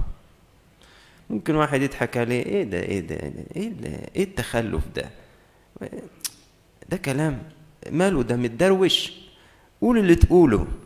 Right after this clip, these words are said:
مش مهم اللي هتقوله أنت، المهم اللي هي-، اللي هتقوله السما على تصرف هذا الشاب. ده، ده عمل زي مين؟ عمل زي يوسف لما ساب التوب بتاعه في ايدين ايه؟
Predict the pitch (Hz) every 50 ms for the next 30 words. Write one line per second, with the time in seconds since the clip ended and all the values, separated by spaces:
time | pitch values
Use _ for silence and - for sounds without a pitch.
0 | - - 131 147 - 147 165 175 202 220 220 196 165 151 151 143 135 - 107 156
1 | 170 156 151 147 127 - - 92 - - - 117 127 127 139 160 185 190 175 147
2 | 139 123 127 120 117 92 - - 87 117 113 117 117 120 113 - - - 165 147
3 | 123 - - - - 156 156 143 104 80 80 - - - - - _ _ _ _
4 | _ 110 120 117 117 117 113 117 113 - 143 139 127 113 117 104 - 117 110 104
5 | 98 98 92 - - 98 82 - - - - - - - _ _ _ _ _ _
6 | _ _ _ _ _ _ _ _ _ _ _ _ _ _ _ _ _ _ _ _
7 | _ - 87 104 113 113 104 107 110 113 101 113 139 156 143 120 117 107 101 117
8 | 123 127 120 110 110 113 113 110 104 - - 113 139 147 139 135 120 113 131 127
9 | 127 120 113 113 117 131 123 - - - 85 - - - - - 98 104 104 104
10 | 98 101 101 - - 131 127 110 95 85 - - 120 123 113 95 98 92 - 117
11 | 113 107 98 95 - 92 90 87 92 104 110 107 101 101 107 101